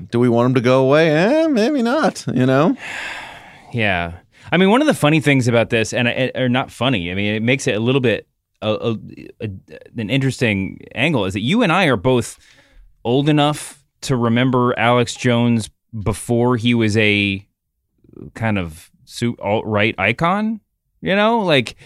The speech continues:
Speaker 2: he used to just be a run-of-the-mill conspiracy theorist that didn't have any particular party leanings.
Speaker 1: Yeah.
Speaker 2: Um,
Speaker 1: This sounds like Trump,
Speaker 2: and
Speaker 1: by the way. This sounds like a description of Trump.
Speaker 2: I, I, I think that, you know, y-, there, there's a lot of lines you could draw between the two. But I, but it, it is, I mean,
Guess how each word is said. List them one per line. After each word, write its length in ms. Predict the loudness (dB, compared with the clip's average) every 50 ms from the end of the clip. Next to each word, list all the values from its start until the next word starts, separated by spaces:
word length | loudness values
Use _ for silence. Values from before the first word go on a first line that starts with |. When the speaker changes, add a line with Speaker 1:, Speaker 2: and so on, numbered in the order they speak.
| -20 _ _ _
Speaker 2:
he 220 | -6 -4 -2 -2 -2
used 300 | 0 0 0 0 -2 -4
to 80 | -6 -4
just 220 | -4 -4 -4 -2
be 160 | 0 0 2
a 40 | 2
run-of-the-mill 680 | 2 2 2 2 2 2 2 2 2 2 2 2 2 0
conspiracy 580 | -2 -4 -4 -4 -2 -2 -2 0 -2 -2 -4 -4
theorist 440 | -2 0 0 2 0 -2 -2 -2
that 80 | -4 -2
didn't 240 | 0 0 0 0 0
have 240 | 0 2 2 0 0
any 160 | 0 0 -2
particular 640 | -2 -6 -8 -8 -6 -4 -4 -2 -2 -2 -2 0 -2
party 320 | 0 0 0 0 0 0
leanings. 460 | -2 -2 -2 -4 -4 -4 -6 -6 -10 _ _ _ _ _ -4
Speaker 1:
Yeah. 640 | 0 0 2 2 4 4 4 4 4 4 4 2
Speaker 2:
Um, 160 | 2 0 -2 -2 -2
Speaker 1:
This 100 | 0 2
sounds 180 | 2 2 2
like 160 | 2 0 -2
Trump, 200 | -2 0 2 4
Speaker 2:
and 180 | 4 4 2 0
Speaker 1:
by 80 | -2 -2
the 100 | -2 -2
way. 240 | 0 0 0 0 -2 -4
This 120 | -4 -2
sounds 140 | -2 0 0
like 120 | 0 0
a 20 | 0
description 400 | -2 -2 -2 -2 -2 -2 -2 -6
of 100 | -6 -4
Trump. 360 | -2 0 0 0 0 -2 -4
Speaker 2:
I, 140 | -6 -6 -4
I, 180 | -4 -4 -6 -6
I 240 | -6 -4 -4 -6
think 240 | -4 -2 -2 -2 -2
that, 180 | -2 -4 -2 0
you 80 | 0 2
know, 260 | 2 2 0 0 -2 -4
y-, 140 | -4 -6 -6
there, 240 | -4 -2 -2 -2 -2 0
there's 220 | 0 0 0 2
a 40 | 2
lot 220 | 2 4 4 4
of 60 | 4
lines 280 | 4 4 4 2 2 2
you 60 | 0
could 100 | -2 0
draw 380 | 0 0 0 0 -2 -4 -8 -10 -10
between 280 | -12 -10 -8 -8 -8 -8
the 60 | -10
two. 400 | -10 -10 -10 -10 -10 -12 -14 -6 -2
But 160 | 0 0 2 2
I, 180 | 0 0 0
but 220 | 0 0 0 0 0
it, 160 | -2 -4 0
it 140 | 0 0 2
is, 100 | 2 2
I 60 | 2 2
mean, 260 | 2 2 2 0